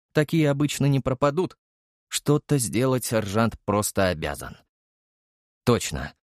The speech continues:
На стене служит один его знакомый. Твердохлёбов Самсон Андреевич. Кем он там трудится, непонятно.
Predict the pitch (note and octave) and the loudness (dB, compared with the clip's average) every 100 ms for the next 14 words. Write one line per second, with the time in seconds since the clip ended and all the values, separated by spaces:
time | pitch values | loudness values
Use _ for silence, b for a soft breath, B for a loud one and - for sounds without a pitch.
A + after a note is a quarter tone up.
0 | _ _ _ - D#2+ - G2 G#2 A#2+ - | _ _ _ -2 0 0 0 2 2 0
1 | G2+ A#2 G#2+ - G#2+ G#2+ A2+ G#2+ A2 F#2+ | 0 0 -2 0 0 2 0 0 0 0
2 | G#2+ G#2+ G#2+ D2+ C2 - _ _ _ _ | -2 -2 -2 -4 -6 -14 _ _ _ _
3 | _ _ - F2 G#2+ G2+ A2+ A#2 A#2+ A#2+ | _ _ -4 0 2 2 0 0 0 2
4 | B2+ - B2 A#2 - A2+ A2 A#2 G2 D#2 | -2 0 0 0 0 2 2 2 0 -4
5 | C2+ - - - _ _ _ _ _ - | -6 -12 -14 -16 _ _ _ _ _ 0
6 | C#3+ C#3+ C3 C#3 B2 D3 D#3 C3+ - C3+ | 2 2 2 0 0 0 0 -2 -2 0
7 | B2+ C#3 D3+ E3+ - C2 - | 0 0 0 0 -4 -12 -14